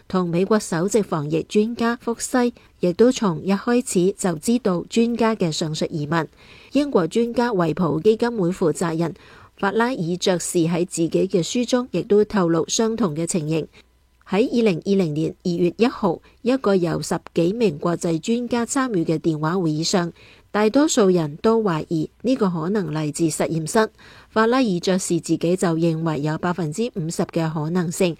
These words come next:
係經過人工設計。悉尼大學嘅專家艾迪霍姆斯認為可能性高達百分之八十。喺福克斯嘅最新報道中，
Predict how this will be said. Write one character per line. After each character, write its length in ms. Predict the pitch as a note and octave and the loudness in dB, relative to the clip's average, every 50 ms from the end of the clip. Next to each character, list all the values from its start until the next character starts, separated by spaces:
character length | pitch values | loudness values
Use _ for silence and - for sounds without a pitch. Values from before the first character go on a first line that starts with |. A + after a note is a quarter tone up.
| - - - - - | -12 -20 -20 -12 -2
係 140 | - G#3 F#3+ | 2 2 2
經 260 | F3+ - A#3+ C4 B3+ | 4 4 2 2 2
過 160 | A#3 G3 E3+ | 0 0 0
人 240 | D#3+ D#3+ D#3 D3 C#3+ | 2 0 0 -2 -2
工 200 | D3+ F3 F#3 F#3+ | -2 0 0 0
設 180 | F#3+ - F3+ C#3 - | 0 0 0 0 0
計。 280 | - E3+ D#3+ D#3 D#3 - _ - - - - - - | 0 2 2 2 0 -2 _ -20 -20 -20 -20 -18 -8
悉 180 | - - D#4 | -2 -2 0
尼 220 | D4+ B3 F#3 D#3+ - | 0 0 -2 -2 -2
大 200 | - E3 E3 E3 | -2 -2 -2 -2
學 120 | D#3+ F#3 | -2 -4
嘅 180 | G#3 - F3+ E3+ | -4 -2 -2 -4
專 300 | D#3 - G#3+ A3 A#3 A#3 | -2 0 0 0 0 0
家 240 | A#3 A#3+ A#3 A#3+ A3+ G3+ E3+ | -2 -2 -2 -2 -2 -2 -2
艾 140 | D#3+ D3+ | -2 -2
迪 160 | D#3 E3+ D3+ - | -2 -2 -4 -4
霍 200 | - - E3 C#3+ | -4 -6 -6 -4
姆 220 | D#3 D#3 D3 D#3 | -4 -4 -4 -4
斯 140 | - - B3+ | -4 -2 -2
認 240 | A#3+ A#3 G3+ D#3+ D3 | 0 0 0 0 0
為 200 | D3+ D#3+ F3 F#3 - - - - | -2 -4 -4 -4 -8 -20 -18 -10
可 220 | - F3+ F3 G#3+ | -6 -4 -2 -2
能 200 | A#3 A#3 G3 C#3 | 0 -2 -2 -2
性 300 | C#3 - - F3+ D#3+ D3 | -4 -4 -2 -2 -2 -2
高 220 | D3 - F3+ F#3 F#3 | -2 -2 -2 -2 -2
達 160 | - E3 - | -2 -4 -6
百 180 | - - E3 D#3+ | -4 -4 -6 -4
分 180 | - D#3+ C#3+ | -4 -6 -6
之 160 | C#3 - F#3+ F#3 | -2 -2 -2 0
八 200 | - D#3+ D3+ D3+ | 0 -2 -4 -4
十。 180 | - - F3 - - _ - - - - - - - - | -4 -4 -4 -4 -6 _ -20 -20 -20 -20 -20 -18 -8 -4
喺 180 | F#3 F3+ F#3 | -2 -2 -2
福 140 | F#3 - B3+ | 0 -2 -2
克 180 | B3 - C#4 C4+ | -2 0 -2 -2
斯 220 | C4 - C#4+ C4+ | 0 0 0 0
嘅 200 | C4+ G3 D#3+ D#3+ | 2 0 -2 -2
最 200 | D#3 - E3 D#3+ | -2 -2 -2 -2
新 260 | D#3 - A3 A3+ A3+ | 0 -2 -2 -2 -2
報 160 | - F#3+ D#3+ D3+ | -2 -2 0 0
道 140 | E3+ D#3 | 0 0
中， 240 | D3 - A3 A3+ B3 | 2 2 2 2 2